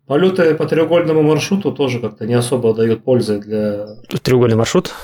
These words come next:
Speaker 1: ведения
Speaker 2: А, типа,
Speaker 1: радиообмена.
Speaker 2: куда-то,
Speaker 1: Ну,
Speaker 2: куда-то и домой?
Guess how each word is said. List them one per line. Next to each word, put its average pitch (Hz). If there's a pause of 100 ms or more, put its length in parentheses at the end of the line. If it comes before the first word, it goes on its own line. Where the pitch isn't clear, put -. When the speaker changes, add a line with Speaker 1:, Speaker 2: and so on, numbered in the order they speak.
(140)
Speaker 1:
ведения 123 (220)
Speaker 2:
А, 151
типа, 131
Speaker 1:
радиообмена. 123
Speaker 2:
куда-то, 131
Speaker 1:
Ну, -
Speaker 2:
куда-то 151
и 147
домой? 165